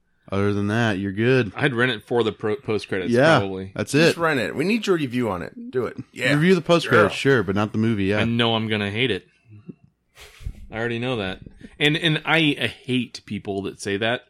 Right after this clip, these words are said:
Speaker 2: if they haven't seen
Speaker 3: Yeah.
Speaker 2: something.
Speaker 1: Mm-hmm.
Speaker 2: But from everything I've heard, everything I've seen on it in the trailers,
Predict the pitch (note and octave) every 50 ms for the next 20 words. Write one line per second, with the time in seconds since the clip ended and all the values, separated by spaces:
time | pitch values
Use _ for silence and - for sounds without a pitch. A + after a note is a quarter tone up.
0 | _ _ - G2 - G2 F#2 G2 G2 F2+ F2 - - G#2+ G#2+ A2 G#2+ - G#2 F#2+
1 | D#2+ - - E2+ E2 E2 E2 D#2+ - _ _ _ _ _ _ _ _ _ _ _
2 | _ _ - B2 A2 B2 A#2+ B2+ C3+ C3+ C#3 C3+ B2+ A#2+ A#2 G#2+ G#2 G2+ F2 F2
3 | F#2 F2 E2+ F2 F#2 F2+ F2+ F2+ - _ _ _ - C#3 D3+ D#3 D#3 D3 B2+ A2+
4 | A2 A2+ A#2 G#2+ - - A#2 G#2+ G2+ G2 F#2+ F2+ - - - C3+ A#2+ A2+ G#2 G2
5 | F2+ F2+ F2+ F2 F2 F2+ - - F2 F2+ F2+ E2+ - - A2 G2+ G2+ F#2 F2+ F2+
6 | F2+ F2+ F2+ F2 - - -